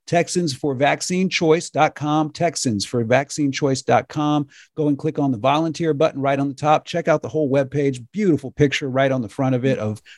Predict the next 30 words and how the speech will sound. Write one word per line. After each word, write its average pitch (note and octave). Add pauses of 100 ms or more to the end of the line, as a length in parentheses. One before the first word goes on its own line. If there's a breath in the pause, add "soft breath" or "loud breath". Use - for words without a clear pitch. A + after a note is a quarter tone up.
(100)
people D3+
coming D#3
together C3
and A2+
fighting B2
for G#2+
what A#2+
is A2
right, G#2
and G2
that's G2
freedom, A#2
and G#2+
especially G2
for -
our F2+
children. -
So - (320 loud breath)
remember, G#3
folks, G3
as D3+
friends F#3+
of D3
God, F3+
we D#3+
have A2+
four D3
divine C3+
opportunities D3+
each -